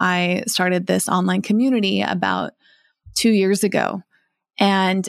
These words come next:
really kept it under wraps up until a few months ago because it didn't feel, quote, "ready" to share publicly. So I was inviting people one by one and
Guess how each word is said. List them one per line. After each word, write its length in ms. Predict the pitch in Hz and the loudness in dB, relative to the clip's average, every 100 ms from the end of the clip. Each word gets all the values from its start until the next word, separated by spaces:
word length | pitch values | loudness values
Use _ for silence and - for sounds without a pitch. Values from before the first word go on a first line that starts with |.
| - - | -8 -2
really 400 | 196 254 302 254 | 2 2 2 0
kept 300 | 226 233 220 | 0 0 0
it 100 | 190 | 0
under 280 | 190 190 | 2 2
wraps 640 | 180 170 180 - - - - | 0 0 -2 -4 -8 -10 -2
up 160 | 190 190 | -2 0
until 540 | 190 190 180 185 202 196 | 0 0 0 0 -2 -6
a 60 | |
few 240 | - 247 285 | -2 0 2
months 360 | 185 214 - | 0 -2 -2
ago 340 | - - 110 131 | -2 0 0 0
because 520 | 190 - 185 185 180 | -2 0 0 0 0
it 180 | 202 - | -4 0
didn't 260 | 220 220 | 0 0
feel, 240 | 220 202 190 | -2 -2 -2
quote, 380 | - 196 190 - | 0 0 2 -2
"ready" 580 | 180 190 190 180 175 180 | 0 0 2 2 0 0
to 200 | - 185 | -2 -2
share 540 | - 180 175 170 170 - - _ | 0 0 0 -2 -4 -10 -20 _
publicly. 640 | - 185 - - - 98 - - | -2 -2 0 -2 0 0 -2 -8
So 260 | - - 95 | -4 0 2
I 140 | 175 | 2
was 140 | 190 185 | 2 2
inviting 520 | 190 185 196 190 185 | 0 0 0 0 0
people 540 | - 190 180 180 175 | 0 0 2 0 0
one 240 | 190 180 180 | 0 2 2
by 180 | 170 180 | 2 2
one 640 | 208 233 202 202 196 185 | 2 0 0 0 0 -2
and 220 | 175 | -4